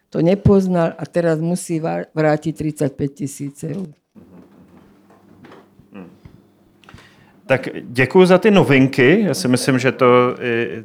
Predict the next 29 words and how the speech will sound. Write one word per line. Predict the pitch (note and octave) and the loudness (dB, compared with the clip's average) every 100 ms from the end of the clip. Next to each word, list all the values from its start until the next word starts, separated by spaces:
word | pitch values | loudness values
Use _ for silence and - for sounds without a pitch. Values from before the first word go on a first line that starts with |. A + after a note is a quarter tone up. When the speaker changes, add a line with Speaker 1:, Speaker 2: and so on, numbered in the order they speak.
| - | -12
Speaker 2:
tady | G#2 G#2 A2 A#2 | -6 -4 -4 -8
posluchače | A#2 A2 - A#2+ A2+ - | -12 -12 -10 -6 -6 -6
může | A2 A2+ | -10 -8
zajímat, | A2+ A2 G#2+ A2+ A#2 | -6 -4 -4 -6 -10
co | - | -16
se | A2+ A#2 A2 A2 | -10 -6 -4 -4
aktuálně | G#2 - A#2 A2 A2+ | -8 -2 0 0 -2
děje, | G2+ G#2 G2+ B2 - _ G#2 G#2+ G#2 G#2 | -6 -6 -8 -10 -18 _ -14 -10 -8 -8
ehm, | G#2+ G#2 G#2 - - _ | -8 -8 -12 -16 -20 _
v | - | -12
tomto | C3 A2 A#2+ | -6 -4 -4
sektoru. | - A#2+ - A#2 C3+ D3+ - - - - - - _ _ - | -4 -4 0 2 2 -2 -10 -20 -20 -20 -20 -20 _ _ 0
A | |
já | A2+ A#2 B2+ | 4 6 4
s | C3+ | 4
dovolením | D#3 E3+ F3+ F#3 E3 | 4 6 6 4 0
se | - | -2
pokusím, | E3 D3 D#3+ D#3 F3+ | -2 -2 -2 0 2
nebo | E3 D3 | 4 4
přemýšlím, | D#3 - D#3 D3 D3+ D#3+ D#3 D#3+ - - | 2 2 2 4 2 0 0 0 -2 -4
jak | B2+ A#2+ - | -2 -2 -2
to | C#3+ | -2
vlastně | C#3 C3 - D3 D3 | 0 0 -2 -2 -2
shrnout, | - C3 A2 G#2 C3+ D3+ - _ | -2 -2 0 0 0 -6 -18 _
závěry | - B2 A#2+ B2+ B2+ C3+ C3+ | -2 4 4 4 2 2 0
z | - | -4
dnešní | A#2+ A#2 - C#3+ | -6 -4 -4 -2
diskuze, | B2 - A#2 G#2+ F#2+ C3 D3 _ _ | -4 -6 -8 -2 -2 -2 -6 _ _
eh, | - | -2